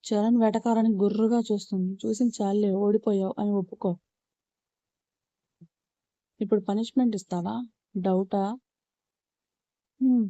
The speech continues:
సరే చెప్పు. ఫ్లాట్‌కి వెళ్ళాక చెప్తాను పద అని లిఫ్ట్ వైపు ఆమెను తీసుకుని వెళ్ళిపోతాడు.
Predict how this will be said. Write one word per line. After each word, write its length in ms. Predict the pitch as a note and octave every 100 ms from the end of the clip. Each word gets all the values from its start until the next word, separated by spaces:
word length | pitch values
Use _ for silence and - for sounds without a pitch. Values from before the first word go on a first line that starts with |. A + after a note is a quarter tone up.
| -
సరే 260 | A#3+ A#3 A#3
చెప్పు. 300 | - A3 A#3 G#3 _ _ _ E3 E3+ D#3+ _ _ _ _ _ _ _ _ _ _ _ _ _ _
ఫ్లాట్‌కి 440 | - A3+ A#3+ -
వెళ్ళాక 280 | B3+ A3+ A3
చెప్తాను 420 | A3+ F#3+ - F#3+ F#3
పద 180 | G3+ G3+
అని 200 | G#3+ A3+
లిఫ్ట్ 260 | G#3+ G#3+ -
వైపు 220 | A3 G#3+
ఆమెను 260 | G#3 G3 G3
తీసుకుని 340 | G#3 - A3
వెళ్ళిపోతాడు. 600 | G3+ F#3+ F#3 F3 F3